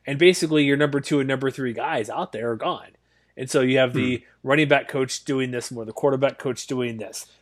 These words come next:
Speaker 1: tight ends coach, the linebacker coach, the defensive line coach, they're all doing a little bit more, and it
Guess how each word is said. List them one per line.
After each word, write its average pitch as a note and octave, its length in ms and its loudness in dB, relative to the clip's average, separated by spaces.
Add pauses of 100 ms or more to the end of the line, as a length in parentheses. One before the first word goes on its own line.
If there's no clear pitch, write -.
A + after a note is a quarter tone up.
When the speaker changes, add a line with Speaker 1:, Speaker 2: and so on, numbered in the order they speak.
(120)
Speaker 1:
tight C#3 260 2
ends C3 220 -2
coach, A#2 300 -6
the B2 100 -6
linebacker A#2+ 560 -4
coach, A2+ 280 -8
the A#2 100 -10
defensive B2+ 500 -8
line A#2+ 220 -8
coach, A2+ 260 -10
they're C3+ 100 -2
all C3 120 2
doing B2+ 340 0 (340)
a C3+ 100 -4
little D3 200 8
bit C3 160 0
more, F3+ 260 8
and D3 160 2
it D3 220 0